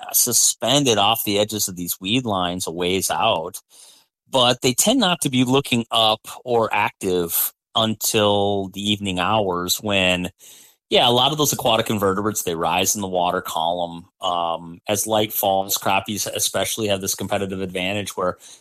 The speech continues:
they can kinda silhouette it a little bit better. They, they just seem to be turned up. It, you'll see 'em on the graph and they're almost at a forty-five,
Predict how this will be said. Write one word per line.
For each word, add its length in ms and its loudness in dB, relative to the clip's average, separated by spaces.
they 120 4
can 120 -6
kinda 220 0
silhouette 580 2
it 100 0
a 40 2
little 260 2
bit 220 -2
better. 320 2
They, 140 2
they 140 0
just 160 2
seem 200 4
to 60 0
be 100 2
turned 440 2
up. 340 2
It, 180 0
you'll 300 0
see 300 4
'em 100 4
on 160 4
the 60 0
graph 520 0
and 100 -2
they're 120 2
almost 300 2
at 60 4
a 40 0
forty-five, 1040 -2